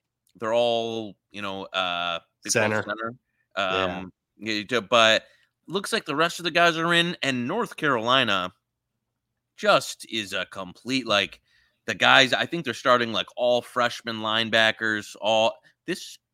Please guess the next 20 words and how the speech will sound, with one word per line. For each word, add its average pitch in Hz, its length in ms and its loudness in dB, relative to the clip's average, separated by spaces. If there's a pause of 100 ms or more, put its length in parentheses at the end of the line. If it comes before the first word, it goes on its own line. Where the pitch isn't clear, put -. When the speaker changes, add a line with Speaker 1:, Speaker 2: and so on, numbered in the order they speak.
(160)
Speaker 1:
uh, 82 380 -4 (340)
this 143 180 -16
U 120 120 -8
N 110 80 -4
L 92 100 -2
V 120 380 -12 (260)
total 95 480 -4
is - 160 -8
actually 87 580 -6 (260)
getting 92 240 -10
bet 90 200 -4
up - 180 -2
again. 87 320 -10
There's 90 160 -14
some - 140 -14
sixty-eight 127 420 -2
and 76 60 -10
a - 40 -12
halfs 113 360 -2
now. 294 260 -6